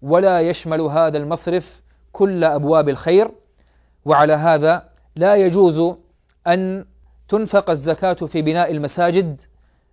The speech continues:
من باب أن ذلك باب من أبواب الخير وأبواب الثواب، لأن كلمة في سبيل الله المراد بها الجهاد خاصة، وهذا الذي عليه أكثر أهل العلم.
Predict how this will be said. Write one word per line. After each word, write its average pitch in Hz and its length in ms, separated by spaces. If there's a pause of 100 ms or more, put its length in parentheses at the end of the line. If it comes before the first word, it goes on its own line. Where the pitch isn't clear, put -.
(120)
من 156 160
باب 165 220
أن 160 260
ذلك 160 560
باب 156 240
من 147 160
أبواب 147 300
الخير 175 400 (400)
وأبواب 147 640
الثواب، 147 580 (420)
لأن 151 300
كلمة 143 340 (100)
في 240 140
سبيل 196 340
الله 202 340 (100)
المراد 151 420
بها 165 380 (340)
الجهاد 143 440
خاصة، 202 520 (280)
وهذا 156 260
الذي 139 240
عليه 139 360
أكثر 139 300
أهل 123 120
العلم. 123 380